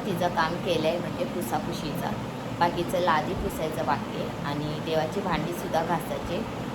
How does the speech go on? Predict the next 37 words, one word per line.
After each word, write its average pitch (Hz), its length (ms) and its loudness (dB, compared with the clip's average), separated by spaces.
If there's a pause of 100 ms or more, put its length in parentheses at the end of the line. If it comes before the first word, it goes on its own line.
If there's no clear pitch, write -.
(160)
देवपूजा 185 640 0
तर 185 120 2
तिने 180 280 0
सकाळी 175 400 2
केली, 185 360 0
पण 185 160 0
तिने 180 280 -2
फुलं 185 400 2
नाही, 185 200 0 (120)
अ, 147 360 4
घातले 151 320 0
देवांना. 135 500 2 (480)
तर 165 120 0
मी 180 240 0
पण 208 320 2
घाईघाईमध्ये 185 680 2
होती, 185 240 -2
सकाळी 165 420 -2
मला 165 180 0
जायचं 170 440 0
होतं 165 260 0
जेवण 160 260 0
तिला 156 260 -2
मदतीला, 151 540 -2 (400)
तर - 40 0
मुली 175 200 2
मी 180 280 -2
काय 202 100 4
पूजा 180 360 0
नाही 185 160 0
केली. 170 320 -2
मी - 160 -4
तिला 175 160 0
बोलली, 175 220 0
"तू 240 120 -4
पूजा 190 340 0
कर, 160 200 0